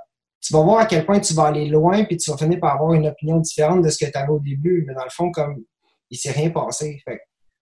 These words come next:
à quel point, tu sais, que moi, j'ai passé plein de temps à être seul, à penser à mes choses, au pourquoi du comment, pourquoi, tu sais, pourquoi que, genre, je suis triste encore, mais que je continue de pousser, puis, tu sais, toutes ces questions-là, moi, il fallait que je sois capable de les répondre.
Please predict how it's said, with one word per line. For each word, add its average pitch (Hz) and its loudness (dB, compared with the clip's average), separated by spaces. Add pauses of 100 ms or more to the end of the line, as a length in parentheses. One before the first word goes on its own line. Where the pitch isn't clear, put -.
(180)
à 151 -2
quel 165 4
point, 233 4
tu 220 -2
sais, 226 0
que 180 2
moi, 175 6
j'ai 208 6
passé 175 0
plein 190 0
de 180 0
temps 220 2
à 180 2
être 160 -2
seul, 202 2
à 135 0
penser 175 2
à 180 2
mes 151 -2
choses, 170 2
au 147 -4
pourquoi 214 2
du 160 0
comment, 170 2
pourquoi, - 2
tu - -6
sais, 202 0
pourquoi 208 2
que, 190 2
genre, 160 4
je 156 2
suis - -4
triste 208 2
encore, 165 4
mais 165 2
que - -2
je - 0
continue 156 0
de - -8
pousser, 185 4
puis, 156 -2 (560)
tu 214 6
sais, 214 4
toutes - -2
ces - 4
questions-là, 196 4
moi, 202 8
il 196 4
fallait 170 2
que 170 -2
je - 2
sois 165 2
capable 160 0
de 147 0
les 139 2
répondre. 131 -2